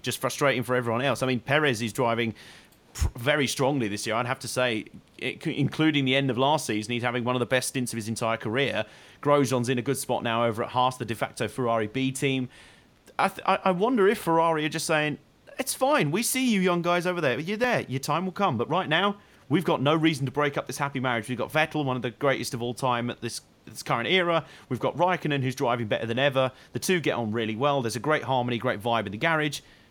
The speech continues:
No reason to split 'em up just yet and go for an unproven entity."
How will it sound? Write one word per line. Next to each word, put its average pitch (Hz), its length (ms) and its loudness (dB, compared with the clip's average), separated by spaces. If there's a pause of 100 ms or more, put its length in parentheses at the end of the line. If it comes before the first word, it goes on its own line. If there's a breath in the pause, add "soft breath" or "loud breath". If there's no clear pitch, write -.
(360 soft breath)
No 151 200 4
reason 147 260 4
to 139 80 -2
split 156 180 0
'em 139 120 2
up - 120 -2
just - 200 -6
yet 117 160 2
and 120 100 -2
go 127 220 2
for 135 140 -4
an 131 60 0
unproven 135 400 0
entity." 131 440 -4